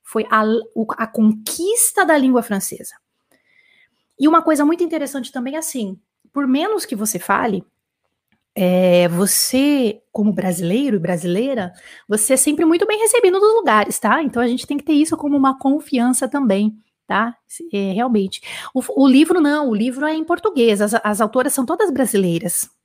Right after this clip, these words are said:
tá? São todas, ele, ele está em português, viu? Ele está em português, eu vou, eu vou compartilhar com vocês no Telegram, no meu canal no Telegram, essa pa-, essa parte que vocês viram, né? Exatamente como vocês viram,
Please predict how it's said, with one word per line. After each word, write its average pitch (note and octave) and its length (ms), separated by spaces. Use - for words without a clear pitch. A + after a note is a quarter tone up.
tá? B3+ 340
São - 200
todas, C#4 240
ele, A#3 220
ele B3 180
está C4 320
em G#4 280
português, A3 800
viu? E4 300
Ele E4+ 160
está G#3+ 180
em G#3+ 80
português, A3 460
eu A#3 80
vou, A3 420
eu F#3+ 120
vou G#3+ 120
compartilhar A#3 580
com A#3+ 120
vocês A#3+ 540
no A3+ 140
Telegram, G3+ 600
no F3 120
meu A#3+ 100
canal B3+ 320
no C#4 80
Telegram, B3+ 680
essa D4 220
pa-, C4 300
essa B3+ 200
parte C4 320
que - 60
vocês A3 300
viram, C#4+ 340
né? D4+ 220
Exatamente D4+ 480
como C#4 100
vocês C4+ 300
viram, E4 180